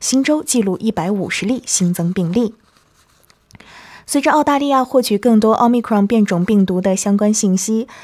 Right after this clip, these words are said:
联邦政府已经推迟向技术工人、留学生和其他签证持有者开放边境。边境禁令原定于周三对这些群体解除。首席卫生官凯利建议，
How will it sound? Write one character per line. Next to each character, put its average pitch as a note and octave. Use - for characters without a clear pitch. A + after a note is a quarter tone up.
联 C#4
邦 E4+
政 E4
府 G3+
已 G3+
经 G3+
推 D#4
迟 F#3+
向 F#3+
技 A3
术 G3+
工 C4+
人、 G3+
留 A3
学 B3+
生 D4
和 G3
其 G3+
他 C#4
签 D#4+
证 C#4
持 -
有 F#3
者 -
开 F3+
放 E3+
边 B3
境。 A#3+
边 F4+
境 F4+
禁 D4
令 A#3+
原 G3+
定 G#3
于 F#3
周 A3
三 A#3+
对 G#3+
这 G#3
些 G3+
群 F3+
体 G3
解 E3+
除。 F3
首 B3+
席 C#4
卫 D#4
生 D#4
官 D#4+
凯 G3
利 A#3
建 G3+
议， F3+